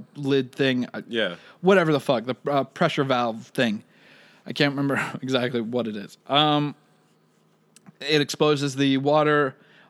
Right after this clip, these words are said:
Speaker 1: Um, he tosses the, uh, cross in, and all it is is basically, like, a regular cross with, like, a,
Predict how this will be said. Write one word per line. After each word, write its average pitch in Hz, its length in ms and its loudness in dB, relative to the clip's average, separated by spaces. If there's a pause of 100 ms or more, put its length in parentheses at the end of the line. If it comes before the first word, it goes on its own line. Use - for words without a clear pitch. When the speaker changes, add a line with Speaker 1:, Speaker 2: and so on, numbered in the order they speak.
(100)
Speaker 1:
Um, 143 380 4
he 127 280 -2 (200)
tosses 147 440 0
the, 131 360 2
uh, 123 220 0
cross 151 460 0
in, 151 140 0
and 165 160 -2
all 208 240 2
it 185 60 4
is 185 240 2
is 151 120 -2
basically, 147 440 -2
like, 135 160 -4
a 131 40 -4
regular 156 420 0
cross 151 520 0
with, 135 140 -6
like, 127 160 -4
a, 120 260 -2